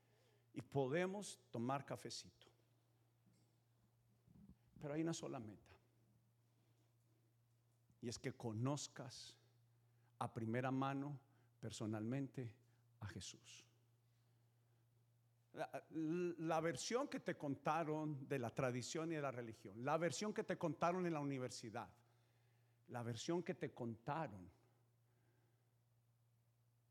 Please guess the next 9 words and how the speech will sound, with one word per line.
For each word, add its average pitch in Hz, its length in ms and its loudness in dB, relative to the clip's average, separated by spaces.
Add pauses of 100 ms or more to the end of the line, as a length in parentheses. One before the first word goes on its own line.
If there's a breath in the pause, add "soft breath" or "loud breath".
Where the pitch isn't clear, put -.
(100)
tu 113 100 -4
papá 135 340 2
y 147 40 0
tu 165 120 0
mamá 147 380 2
tiene 147 220 2
que 151 100 -2
ser 151 180 0
validada 139 840 0